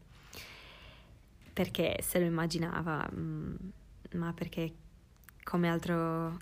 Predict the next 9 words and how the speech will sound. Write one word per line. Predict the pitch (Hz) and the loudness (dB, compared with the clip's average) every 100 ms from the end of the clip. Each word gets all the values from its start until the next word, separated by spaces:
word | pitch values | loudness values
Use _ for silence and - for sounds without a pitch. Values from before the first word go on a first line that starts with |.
| - | -4
in | - | 0
che | 180 190 | 2 4
altro | 185 185 | 2 2
modo | 175 170 | 0 0
avrei | 170 170 | 0 0
dovuto | 170 170 | -2 -2
fare? | 170 - 165 175 180 - - - - - - - - - - - - - - - - - | -4 -4 -4 -4 -6 -12 -20 -18 -18 -20 -20 -20 -20 -18 -16 -16 -18 -20 -20 -20 -20 0
Le, | 190 185 185 180 180 180 | 6 8 8 6 6 6
mm, | 180 180 175 175 175 170 | 6 6 6 4 4 2